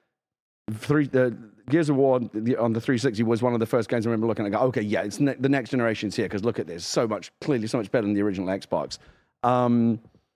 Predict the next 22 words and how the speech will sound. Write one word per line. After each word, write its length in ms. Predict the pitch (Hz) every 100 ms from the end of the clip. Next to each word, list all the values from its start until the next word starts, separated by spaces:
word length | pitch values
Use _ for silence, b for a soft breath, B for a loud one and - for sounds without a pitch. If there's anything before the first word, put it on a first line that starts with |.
| _ -
that 140 | 135
maybe, 380 | 139 147 143 143
uh, 60 | 147
they're 460 | 120 135 135 123 123
using 480 | 135 135 135 123 120
U 140 | 123
E 100 | 117
five, 320 | 110 104 110
which 160 | 117 113
is 140 | 135
incredible. 480 | 120 101 117 104 107
We, 160 | 110 104
we're 120 | 117 113
just 320 | - 123 -
beginning 320 | 120 123 117
to 100 | 104
see, 240 | 107 123 110
like, 260 | 98 104
what 200 | 101 117
it 100 | 113
can 160 | - 104
do. 340 | 113 110 90